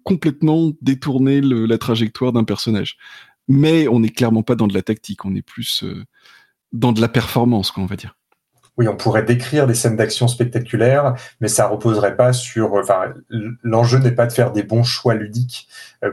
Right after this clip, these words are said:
Speaker 2: pour remporter les affrontements. C'est, c'est ça que tu
Speaker 1: Ouais,
Speaker 2: veux dire.
Speaker 1: ouais, non, tout à fait, tout à fait. Alors, je voulais revenir sur un point.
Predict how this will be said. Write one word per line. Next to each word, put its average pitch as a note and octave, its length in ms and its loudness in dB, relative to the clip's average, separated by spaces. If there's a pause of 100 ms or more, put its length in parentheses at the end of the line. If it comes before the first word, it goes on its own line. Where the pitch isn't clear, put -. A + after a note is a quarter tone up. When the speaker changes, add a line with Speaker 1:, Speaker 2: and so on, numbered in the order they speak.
Speaker 2:
pour G2 160 -2
remporter G#2 420 0
les A2+ 140 0
affrontements. - 460 0
C'est, - 200 -14
c'est - 140 -12
ça - 140 -4
que - 60 -6
tu A2+ 60 2
Speaker 1:
Ouais, G2+ 100 4
Speaker 2:
veux E2+ 100 2
dire. E2 100 2
Speaker 1:
ouais, E2 60 0
non, F2+ 100 0
tout - 180 -8
à E2+ 40 0
fait, A2+ 200 -14
tout - 140 -20
à F2 60 -12
fait. - 160 -20 (1400)
Alors, A2+ 260 2
je G#2+ 100 -4
voulais A#2 140 4
revenir C#3 360 2
sur C#3 240 0
un A#2 120 4
point. D3+ 760 0